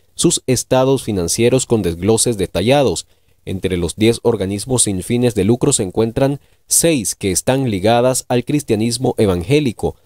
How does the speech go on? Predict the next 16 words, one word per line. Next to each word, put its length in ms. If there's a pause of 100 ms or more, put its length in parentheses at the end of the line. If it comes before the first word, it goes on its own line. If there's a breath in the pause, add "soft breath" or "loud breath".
(220)
en 140
el 100
recrudecimiento 920
de 80
la 100
persecución 680
de 80
la 100
dictadura 480
contra 360
cualquier 440
expresión 680
religiosa 760
en 140
el 100
país. 520